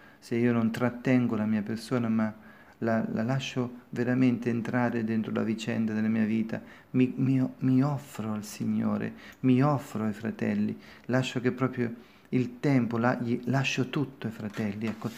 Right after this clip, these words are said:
se c'è questa disposizione, allora qualsiasi cosa tu fai è ricca.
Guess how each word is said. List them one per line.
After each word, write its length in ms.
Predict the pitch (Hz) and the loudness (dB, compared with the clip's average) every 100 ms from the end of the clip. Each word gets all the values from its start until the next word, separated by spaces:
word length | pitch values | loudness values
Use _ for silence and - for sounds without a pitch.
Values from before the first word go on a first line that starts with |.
| - - | -14 -2
se 160 | 131 | 0
c'è 200 | 127 143 | 2 0
questa 300 | - 135 127 | 2 0 0
disposizione, 1120 | 113 110 - 120 - 113 - - 113 110 113 113 - - | -4 -6 -4 -6 -4 -6 -6 -2 0 0 -2 -6 -12 -2
allora 360 | 120 123 120 | 2 2 2
qualsiasi 800 | 120 - 123 120 - 135 - 120 | -4 -2 -2 0 -2 -2 -2 -4
cosa 420 | 131 113 110 110 | -2 -2 -2 -8
tu 180 | - 123 | -6 -8
fai 460 | - - 117 113 110 - | -6 -2 0 0 -4 -8
è 160 | 117 110 | -6 -4
ricca. 680 | 120 113 - - 113 104 | -4 -6 -10 -12 -8 -8